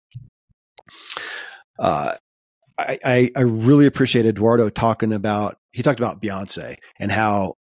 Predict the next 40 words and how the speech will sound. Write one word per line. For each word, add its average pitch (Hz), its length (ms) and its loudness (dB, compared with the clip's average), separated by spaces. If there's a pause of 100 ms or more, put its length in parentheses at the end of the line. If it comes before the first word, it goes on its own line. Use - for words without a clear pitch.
(140)
she 117 200 2
does 113 220 4
her 113 80 4
big 107 220 0
performances. 101 680 0
And 95 60 -2
then 98 80 0
when 101 120 -2
everybody 101 420 0
goes 95 220 0
back, 92 500 -2 (460)
all 95 180 2
of 92 80 -4
her 90 300 0
performers 98 640 -2
go 92 320 -6
out 117 180 0
or 143 100 -2
go 113 280 -4
out, 104 280 -2
you 98 120 -6
know, 95 120 -4
and 90 100 -8 (100)
party 104 320 2
and 87 100 -4
celebrate 92 520 0 (100)
the 82 200 0 (120)
big, 95 340 2 (100)
uh, 90 220 -12 (380)
performance. 113 560 -2 (600)
She - 360 2
goes 104 340 2
to 101 140 -2
her 98 300 2
room 104 420 2
or 95 40 4
whatever 98 280 4
and 98 260 0
watches 95 380 0
it 80 100 -6